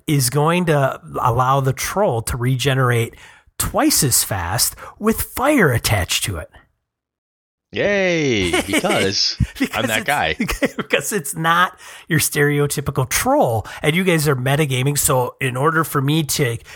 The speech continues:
Speaker 1: keep it diverse, keep you on your toes, I'm gonna throw little tidbits that are outside of what's typical.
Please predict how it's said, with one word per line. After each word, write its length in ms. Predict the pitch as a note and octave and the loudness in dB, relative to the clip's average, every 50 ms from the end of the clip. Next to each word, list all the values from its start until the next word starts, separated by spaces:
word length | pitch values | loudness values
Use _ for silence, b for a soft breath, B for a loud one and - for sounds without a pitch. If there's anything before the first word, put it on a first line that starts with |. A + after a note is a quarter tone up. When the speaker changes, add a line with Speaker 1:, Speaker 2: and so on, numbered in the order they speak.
| B B B B | B B B B
Speaker 1:
keep 320 | - - E3 D3+ C#3+ - G3+ | -10 -4 -4 -2 0 0 -2
it 100 | G3 - | 0 0
diverse, 540 | A3 A3 G3+ - E3 E3 E3+ E3+ - - | -2 -2 0 2 2 2 2 2 0 -4
keep 280 | - - C#3+ A#2 - - | -4 -4 -6 -6 -4 -2
you 100 | D#3 D#3+ | -2 0
on 160 | D#3 F3 F#3 | 0 0 0
your 100 | G3 G3+ | -2 -4
toes, 680 | - - - D#3+ D3+ C#3+ C#3+ C#3+ D3 C#3+ C#3+ C3+ - - B B B B B B B - - | -4 -4 -2 0 0 2 2 2 2 2 0 0 -2 -4 B B B B B B B -4 -2
I'm 320 | B2+ C3 D3 D#3+ E3 F3 | 0 0 2 2 2 2
gonna 160 | F3 E3+ E3 | 2 2 0
throw 300 | - - D3 D3 D3+ D3+ | 0 0 0 0 0 0
little 280 | D3 D3+ C#3+ C3+ B2 A#2 | 0 0 0 0 0 -2
tidbits 840 | - - - - D3+ C#3+ C3+ C3 B2+ - - A#2+ A2 A2 - - - | -2 -2 -2 -2 -2 -2 -4 -6 -10 -8 -6 -6 -4 -2 -2 -2 -2
that 260 | B2 A2+ A2 A2 G#2+ | -2 -2 -2 -2 -2
are 240 | A2 A2 A2 G#2+ - B B B B B B B - | 0 0 0 0 -2 B B B B B B B 0
outside 680 | B2+ C3 C3+ - - - - C3 B2 B2+ B2 B2 A#2 | 0 0 0 0 0 2 4 4 4 4 2 2 0
of 140 | A2 G#2+ A#2+ | -2 -2 -2
what's 320 | A#2+ A2+ - - - - | -2 -2 -2 -2 -4 -2
typical. 600 | - - D3 C#3 C#3 B2+ - - F#2+ - - - | 0 0 0 0 0 -2 -4 -6 -16 -18 -20 -20